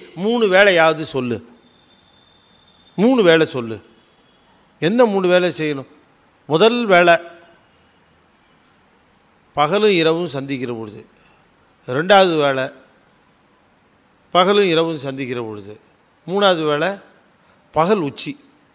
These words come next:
இந்த மூன்று வேளையிலேயாவது சொல்லு. அந்தியும் நண்பகலும்.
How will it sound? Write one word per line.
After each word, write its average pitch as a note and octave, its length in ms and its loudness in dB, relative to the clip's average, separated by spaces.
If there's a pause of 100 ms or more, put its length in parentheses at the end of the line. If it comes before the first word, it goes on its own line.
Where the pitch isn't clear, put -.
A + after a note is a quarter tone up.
(500)
இந்த D#3 160 -4
மூன்று A#3 360 -4
வேளையிலேயாவது D3+ 720 -4
சொல்லு. G#2 360 -18 (960)
அந்தியும் G3+ 720 -2 (500)
நண்பகலும். C3+ 600 -6